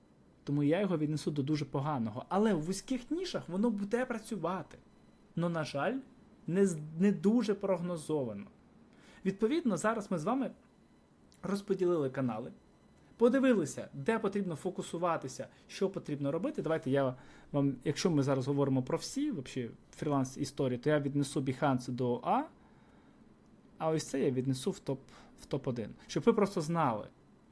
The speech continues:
що реклама — стратегічна партнерка номер один. LinkedIn, Upwork, Behance – точно потрібно, але в залежності від того, хто ви такий, яка у вас історія.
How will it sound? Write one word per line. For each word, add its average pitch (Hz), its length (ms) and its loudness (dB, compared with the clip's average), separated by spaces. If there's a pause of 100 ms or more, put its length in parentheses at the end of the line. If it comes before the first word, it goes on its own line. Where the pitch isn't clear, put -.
(140)
що 156 360 4 (180)
реклама — 175 500 4
стратегічна 156 460 -4
партнерка 220 480 -2
номер 180 440 4
один. 135 280 0 (880)
LinkedIn, 185 760 2
Upwork, 165 340 0 (140)
Behance – 143 540 0 (260)
точно 180 360 2
потрібно, 135 520 0
але 139 160 2
в 131 40 -2
залежності 139 600 0
від 131 160 -4
того, 131 260 0
хто 151 240 2
ви 139 100 2
такий, 131 360 0
яка 127 260 0
у 123 40 0
вас 117 200 -4
історія. 240 540 0